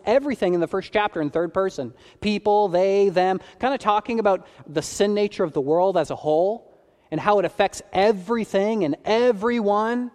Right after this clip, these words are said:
But then he hits it right square in the face and he says, "You, therefore, are without excuse." It's an opportunity for us to look at Scripture and to realize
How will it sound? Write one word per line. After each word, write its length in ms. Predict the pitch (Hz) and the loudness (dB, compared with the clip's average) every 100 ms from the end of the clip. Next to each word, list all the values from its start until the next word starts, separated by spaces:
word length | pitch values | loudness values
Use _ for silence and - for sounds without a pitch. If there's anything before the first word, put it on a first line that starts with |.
| - _ _ _ _ _ _ _ | -18 _ _ _ _ _ _ _
But 200 | - - | -6 -4
then 180 | 277 294 | 0 0
he 300 | 196 208 175 | 0 -2 -2
hits 400 | 143 277 311 - | -2 -2 -2 0
it 100 | 156 | -2
right 380 | 175 254 302 294 | -2 -4 -2 -2
square 460 | - - 269 254 262 | -8 -4 -4 -2 -2
in 80 | |
the 80 | 196 | -2
face 340 | - 262 269 220 | 0 0 0 -4
and 80 | |
he 120 | 196 226 | -4 0
says, 260 | 240 190 | 0 0
"You, 400 | 160 208 330 359 | -4 0 2 2
therefore, 600 | 254 190 180 190 208 226 - - | 2 0 0 0 0 0 -6 -4
are 100 | 254 | 0
without 300 | 269 262 285 | 0 0 -2
excuse." 880 | 294 - - 320 339 262 - - - _ _ _ _ _ _ _ _ _ _ _ _ _ _ _ _ - | -4 -8 -4 -2 -2 -4 -12 -16 -18 _ _ _ _ _ _ _ _ _ _ _ _ _ _ _ _ -6
It's 140 | 320 | -4
an 80 | 247 | 0
opportunity 580 | 262 277 - 285 320 294 | -2 -2 -4 0 0 -2
for 220 | - 285 | -2 -2
us 260 | 302 311 - | 0 -2 -4
to 80 | 262 | -2
look 240 | 285 311 | 0 0
at 100 | 294 | -4
Scripture 440 | - 320 311 - | -4 -8 -6 -4
and 100 | 277 | -2
to 80 | 254 | -2
realize 880 | 220 262 349 277 196 185 240 240 | -4 0 0 2 2 2 0 -4